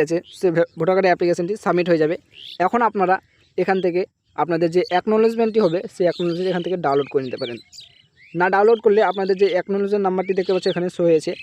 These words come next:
সেই অ্যাস-, অ্যাকনোলেজমেন্ট নাম্বারটি আপনাদের ফোনে যে মোবাইল নাম্বারটি লিংক করলেন, সেই মোবাইল নাম্বারে পাঠিয়ে দেওয়া হয়েছে। আপনারা সেখান থেকে চাইলে ভোটার কার্ডের অ্যাকনোলেজমেন্ট নাম্বারটি টাইপ করে বা কোথাও স্ক্রিনশট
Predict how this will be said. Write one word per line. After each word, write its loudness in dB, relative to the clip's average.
সেই 6
অ্যাস-, 0
অ্যাকনোলেজমেন্ট 2
নাম্বারটি 0
আপনাদের -2
ফোনে -2
যে 2
মোবাইল 4
নাম্বারটি 2
লিংক 2
করলেন, 4
সেই 2
মোবাইল 4
নাম্বারে 0
পাঠিয়ে 0
দেওয়া 4
হয়েছে। -2
আপনারা -2
সেখান 0
থেকে -2
চাইলে 4
ভোটার 2
কার্ডের 0
অ্যাকনোলেজমেন্ট -2
নাম্বারটি -4
টাইপ 0
করে 2
বা 2
কোথাও 0
স্ক্রিনশট -4